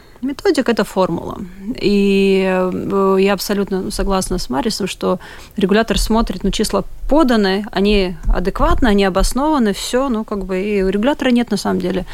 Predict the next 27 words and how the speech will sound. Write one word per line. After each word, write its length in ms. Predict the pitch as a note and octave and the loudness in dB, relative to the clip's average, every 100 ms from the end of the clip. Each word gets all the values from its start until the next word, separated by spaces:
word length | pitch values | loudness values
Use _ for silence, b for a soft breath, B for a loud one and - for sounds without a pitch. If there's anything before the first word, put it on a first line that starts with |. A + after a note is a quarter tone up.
| B B - | B B -8
возможности 560 | G3+ G#3 A3+ A3 G#3 G#3+ | -4 0 2 4 2 2
не 120 | G#3 | 2
утвердить. 640 | G#3 A3+ A3 F#3 F3 - - | 2 0 -2 -2 -6 -6 -10
Про-, 260 | - E4+ C4 | -4 -2 2
конечно, 320 | D4+ F#4 C4 | 2 2 2
можно 460 | C4 C4+ B3+ A3 | 2 2 0 2
рассуждать, 680 | A3+ A3 A#3 G3+ A3 C4 - | 0 -2 -2 -2 0 -2 -2
нужно 280 | G#3 A#3+ A#3 G3+ | -4 -2 -2 -2
ли 100 | G3+ | -2
улучшать 440 | F#3+ F#3 G#3+ G#3+ | -2 -4 -4 -6
формулу. 640 | - F#3 - - - - - B B B B B B B | -8 -6 -6 -6 -10 -12 -16 B B B B B B B
Эм, 580 | G#3 G#3+ G#3 G3+ G3+ F#3 G3 | 0 2 4 2 0 -2 -6
<laughs> 120 | - | -4
чисто 280 | - B3+ - | -2 -2 -2
теоретически, 880 | G#3+ A3+ G#3+ G#3 D4+ E4 B3 - - | 0 0 0 0 0 0 -2 -4 -6
если 400 | E3+ G#3 G#3 G3+ - | -2 -2 -2 -2 0
очень 400 | A3+ A3 G3+ F3 | 0 0 -2 -4
бы 100 | F#3 | -4
хотелось, 760 | F#3+ F3+ - C#4+ D#4 - - A#3+ | -6 -6 -2 -2 -2 -4 -8 -2
можно, 540 | G#3+ C#4 A#3 E3+ - - - - | 4 4 4 0 -8 -14 -18 -20
да, 320 | A3 - F#3+ A#3 | -14 -6 -4 0
можно 500 | A#3 A#3 G#3+ G3+ G3+ | 0 2 2 2 2
и 240 | G#3 G3+ | 2 0
те 200 | - A#3 | 0 0
вопросы 420 | G#3+ A#3 A#3+ A#3 | 0 0 -2 -2
дискуссии, 640 | G3+ A3 - G4+ G4+ A#3+ | -4 -6 0 0 2 0
которые, 540 | F#3+ G3+ - G#3+ G#3 | 0 -2 0 2 2